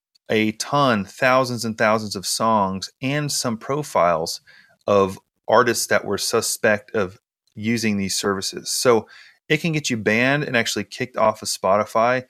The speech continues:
So it's totally not worth it. I would much rather have five hundred streams that are real than fifty thousand streams and then lose my opportunity to actually release new music 'cause I can no longer release music on Spotify. So that's a disclaimer.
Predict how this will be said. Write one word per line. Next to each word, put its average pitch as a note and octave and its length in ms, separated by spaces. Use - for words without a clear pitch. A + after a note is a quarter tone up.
So A#2+ 220
it's - 200
totally E3 380
not A2 200
worth F#2+ 220
it. - 180
I - 120
would D#3 160
much C3 260
rather A#2 280
have A2 440
five B2+ 320
hundred A#2+ 320
streams A#2+ 600
that A#2 140
are G2+ 120
real C3 500
than A2 440
fifty D3 360
thousand A#2 320
streams A#2 340
and G#2 100
then G2 160
lose G#2+ 220
my F#2+ 180
opportunity F#2+ 480
to F#2 60
actually F#2 240
release G2 320
new G2 120
music G2 280
'cause F#2 120
I F2+ 60
can G2 220
no G2 160
longer F#2 420
release F#2 300
music F2+ 260
on F2+ 60
Spotify. - 480
So - 380
that's D#3 180
a D3 40
disclaimer. C3+ 520